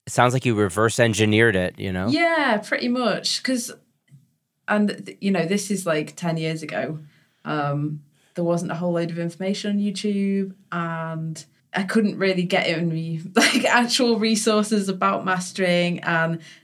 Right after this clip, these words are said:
Speaker 2: I didn't know any mastering engineers to talk to. So I was purely, like, feeling my way through it, hoping it would j-, just make me a better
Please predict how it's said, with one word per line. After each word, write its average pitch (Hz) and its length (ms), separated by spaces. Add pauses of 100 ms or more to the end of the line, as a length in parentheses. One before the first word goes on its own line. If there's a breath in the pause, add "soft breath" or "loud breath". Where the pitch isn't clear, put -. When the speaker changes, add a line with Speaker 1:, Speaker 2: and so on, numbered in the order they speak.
(120)
Speaker 2:
I - 40
didn't 190 240
know 170 180
any 165 160
mastering 165 460
engineers 160 520
to 156 80
talk - 360
to. - 240
So 160 260
I 165 80
was 175 220
purely, 175 480
like, 143 440 (320 soft breath)
feeling 175 460
my 156 140
way 160 240
through 160 240
it, - 180
hoping 165 380
it - 120
would 156 120
j-, - 160
just - 240
make 165 200
me 160 120
a 156 40
better 156 440